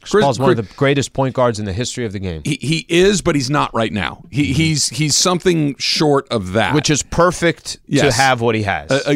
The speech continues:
Speaker 2: exactly
Speaker 1: It's not
Speaker 2: right.
Speaker 1: on his
Speaker 2: But
Speaker 1: back.
Speaker 2: where he is in his, he's nearly as old as LeBron.
Speaker 1: Mm-hmm.
Speaker 2: Where he is in his career
Speaker 1: Mm-hmm.
Speaker 2: is,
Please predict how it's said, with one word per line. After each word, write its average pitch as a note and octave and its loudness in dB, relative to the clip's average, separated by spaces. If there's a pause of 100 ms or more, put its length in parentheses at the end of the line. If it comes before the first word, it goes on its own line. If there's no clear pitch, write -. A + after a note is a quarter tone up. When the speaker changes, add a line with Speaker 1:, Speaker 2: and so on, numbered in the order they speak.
Speaker 2:
exactly B2 -2
Speaker 1:
It's A#2+ 0
not B2 2
Speaker 2:
right. A#2+ 2
Speaker 1:
on G#2+ -4
his G2+ -4
Speaker 2:
But A#2+ -2
Speaker 1:
back. A2+ -8
Speaker 2:
where E3+ 2
he E3+ 0
is D3 -2
in A#2+ -2
his, A#2 -2 (320)
he's G#3+ -4
nearly G2 -2
as F#2 -2
old G#2 -4
as D#2+ -8
LeBron. G#2+ -2
Speaker 1:
Mm-hmm. F2+ -6
Speaker 2:
Where E3 2
he G3+ 2
is D#3 2
in A#2 0
his D3 0
career E3+ 2
Speaker 1:
Mm-hmm. F#2 -12 (340)
Speaker 2:
is, D#3+ 2